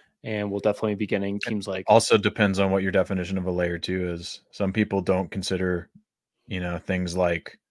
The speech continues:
Speaker 2: root stock or liquid layer twos because they
Speaker 1: Yeah.
Speaker 2: require,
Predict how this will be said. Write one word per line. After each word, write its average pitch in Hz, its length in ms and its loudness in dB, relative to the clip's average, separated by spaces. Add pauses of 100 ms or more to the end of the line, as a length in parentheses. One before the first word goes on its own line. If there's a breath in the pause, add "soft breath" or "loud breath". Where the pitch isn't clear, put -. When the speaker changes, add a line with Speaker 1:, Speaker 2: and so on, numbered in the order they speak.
(420)
Speaker 2:
root 98 200 0
stock 92 420 4
or 87 100 -4
liquid 90 340 -2
layer 85 240 0
twos 85 340 -6
because 85 340 -8
they 87 100 0
Speaker 1:
Yeah. 107 120 2
Speaker 2:
require, 85 720 -2